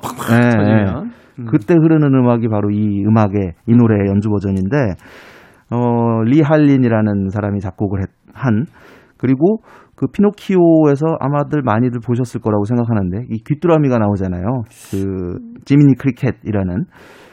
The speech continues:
Speaker 2: 이 목소리 연기를 했던 클리프 에드워즈가 부른 노래입니다.
Speaker 1: 이때부터 이제 소위 이제 디즈니 영화에서 주인공 옆에서의 어떤 조력자 혹은 이제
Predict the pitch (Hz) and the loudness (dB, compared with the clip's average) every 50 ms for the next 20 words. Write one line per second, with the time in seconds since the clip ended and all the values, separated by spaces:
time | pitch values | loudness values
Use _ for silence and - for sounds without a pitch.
0 | _ _ _ _ 110 110 113 117 113 117 113 110 110 107 104 107 - - - 123 | _ _ _ _ -6 -2 -2 0 0 0 0 0 -2 -2 -4 -8 -6 -2 -2 0
1 | 113 113 110 110 104 101 107 107 95 113 107 104 104 98 98 - _ - 135 151 | 2 2 2 2 2 2 2 2 2 2 2 2 0 0 -2 -4 _ -2 0 0
2 | 165 160 - - 220 214 226 214 - 214 156 123 117 127 120 120 110 98 110 107 | 0 -2 -4 -2 0 0 0 0 0 0 0 2 2 2 2 2 0 0 0 0
3 | 107 101 95 - _ _ - _ _ _ - 120 117 110 98 95 92 87 87 - | 0 0 0 -4 _ _ -20 _ _ _ 0 0 2 2 0 -2 -4 -8 -8 -10
4 | - - - - - - - - - - _ - 135 120 - - - 165 160 151 | -14 -18 -20 -20 -20 -20 -20 -20 -20 -10 _ -6 -6 -6 -6 -2 0 0 2 2
5 | 143 139 127 - - 220 185 151 165 160 - 170 151 131 123 123 - 143 135 151 | 0 -2 -2 -2 -2 -2 -2 -2 -4 -6 -4 -4 -4 -4 -4 -6 -8 -6 -6 -4
6 | 160 165 156 147 131 127 127 131 127 123 123 117 107 98 - 107 92 92 104 110 | -2 0 0 -2 -2 -2 -4 -4 -4 -4 -4 -6 -8 -8 -10 -12 -12 -12 -12 -14
7 | 98 - - - 156 160 160 165 151 165 160 143 123 107 98 _ _ _ - 139 | -14 -12 -8 -4 -2 -2 0 0 0 -2 -2 -2 -2 -4 -8 _ _ _ -10 -8
8 | 139 131 120 143 143 127 - 117 - - 135 143 151 151 135 - - - 107 92 | -8 -6 -6 -6 -6 -6 -8 -10 -6 -2 -2 0 0 0 -2 -4 -8 -10 -10 -10
9 | - - - 196 180 151 127 123 139 135 127 | -10 -6 -4 -4 -4 -2 -2 -2 -2 -2 -2